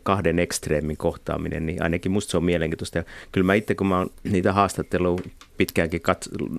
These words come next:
katsonut erilaisia Nykäsen, niin mä oon aina kyllä pitänyt jotenkin hirveän sympaattisena ja, ja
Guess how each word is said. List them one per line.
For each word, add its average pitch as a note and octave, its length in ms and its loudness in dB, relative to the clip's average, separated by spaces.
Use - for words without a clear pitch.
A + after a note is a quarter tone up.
katsonut F2+ 400 0
erilaisia F2+ 440 2
Nykäsen, F2 380 2
niin F2 80 2
mä G2 140 2
oon F#2 100 2
aina F#2 160 2
kyllä F2 300 0
pitänyt F2+ 280 2
jotenkin F#2 260 0
hirveän F#2+ 260 2
sympaattisena E2 840 0
ja, E2 200 0
ja F2 180 2